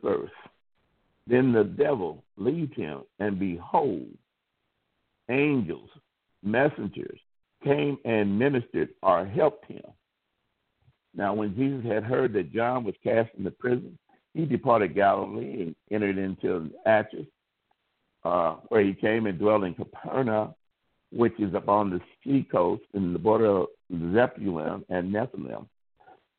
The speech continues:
that it might be fulfilled, which was spoken by Isaiah the prophet.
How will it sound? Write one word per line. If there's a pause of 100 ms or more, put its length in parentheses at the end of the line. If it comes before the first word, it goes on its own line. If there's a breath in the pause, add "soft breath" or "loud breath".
(180)
that (920)
it
might
be
fulfilled,
which
was
spoken
by
Isaiah (320)
the
prophet.